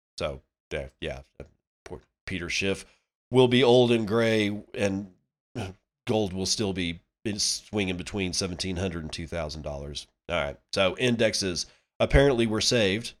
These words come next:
Dow futures are up point six nine of a percent. S and P is up point eight. Nasdaq futures up almost a full point, and the S and P Mini up one third of a point. So,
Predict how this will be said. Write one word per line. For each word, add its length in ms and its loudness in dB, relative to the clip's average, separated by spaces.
Dow 220 4
futures 580 -4
are 240 -2
up 300 -4
point 280 -2
six 300 -2
nine 220 2
of 60 -6
a 20 -12
percent. 480 -2
S 200 0
and 120 -4
P 180 -2
is 160 -2
up 160 -4
point 300 -4
eight. 340 -2
Nasdaq 400 4
futures 500 -2
up 220 0
almost 400 -2
a 40 -6
full 240 0
point, 480 2
and 300 0
the 140 -2
S 200 0
and 140 -8
P 240 -4
Mini 520 0
up 240 2
one 280 -2
third 280 -4
of 80 -8
a 60 -8
point. 460 -2
So, 500 -4